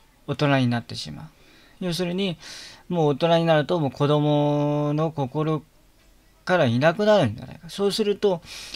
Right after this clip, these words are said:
まあ、ブースカは考えたわけですね。もう自分は、こ-、この人たちが大人になったら、もう自分は相手してくれないんじゃないかって。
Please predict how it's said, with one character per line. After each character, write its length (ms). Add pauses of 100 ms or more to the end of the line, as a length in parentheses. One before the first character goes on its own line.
(100)
ま 140
あ、 40
ブ 180
ー 20
ス 140
カ 80
は 160
考 300
え 100
た 80
わ 120
け 80
で 60
す 120
ね。 100 (200)
も 100
う 20
自 180
分 220
は、 220 (720)
こ-、 160
こ 140
の 80
人 160
た 60
ち 100
が 200
大 120
人 200
に 60
な 140
っ 40
た 120
ら、 180 (160)
も 300
う 60
自 240
分 200
は 240 (300)
相 180
手 100
し 80
て 100
く 100
れ 100
な 80
い 60
ん 40
じ 60
ゃ 40
な 100
い 40
か 120
っ 20
て。 120